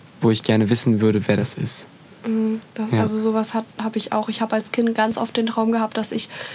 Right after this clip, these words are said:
Speaker 2: äh, mit dem Hubschrauber abgestürzt bin und dann gestorben bin. Also ich bin immer in dem Moment aufgewacht, als ich tot war.
Speaker 1: Oh, okay.
Speaker 2: Und das hab ich wirklich richtig, richtig oft geträumt. Ich weiß, das ist,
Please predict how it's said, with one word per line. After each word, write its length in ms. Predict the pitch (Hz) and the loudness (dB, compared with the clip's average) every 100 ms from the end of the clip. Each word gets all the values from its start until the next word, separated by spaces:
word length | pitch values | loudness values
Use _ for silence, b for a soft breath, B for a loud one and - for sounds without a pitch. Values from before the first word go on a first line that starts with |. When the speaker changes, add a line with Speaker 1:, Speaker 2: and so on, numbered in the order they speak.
| B B - | B B -2
Speaker 2:
äh, 140 | 226 | 2
mit 120 | 220 220 | 2 2
dem 120 | 220 | 2
Hubschrauber 360 | 269 - 208 190 | 0 0 0 0
abgestürzt 680 | 202 - - 220 202 - - | -2 -4 -4 -4 -4 -8 -2
bin 220 | 220 233 - - | -2 -2 -8 -2
und 180 | 220 | 0
dann 120 | 214 220 | 2 2
gestorben 460 | 220 226 220 214 | 0 0 2 2
bin. 200 | 202 202 | 0 0
Also 280 | 208 208 208 | 0 0 0
ich 140 | 220 - | -2 0
bin 120 | 240 | 4
immer 240 | 240 247 | 4 4
in 80 | 233 | 4
dem 140 | 233 | 6
Moment 300 | 240 240 220 | 6 4 4
aufgewacht, 420 | 220 226 214 202 - | 0 0 0 0 -2
als 120 | 208 | -2
ich 100 | 202 | -2
tot 260 | 220 208 196 | -2 -2 -2
war. 160 | 196 - | -4 0
Speaker 1:
Oh, 160 | 127 110 | 2 2
okay. 220 | 107 - | 0 0
Speaker 2:
Und 100 | 110 | 2
das 120 | 220 233 | 2 4
hab 120 | 240 | 4
ich 160 | 240 240 | 4 4
wirklich 460 | 247 247 240 - - - - - 247 | 4 4 0 -2 -8 -20 -12 0 0
richtig, 500 | 262 - 262 247 - | 2 0 0 0 0
richtig 380 | 233 226 233 220 | 0 0 -2 -2
oft 140 | 196 - | -2 -4
geträumt. 300 | 220 208 214 | -6 -4 -6
Ich 100 | - | -4
weiß, 180 | 208 202 | -4 -2
das 140 | 202 | -4
ist, 220 | 208 - | -4 -4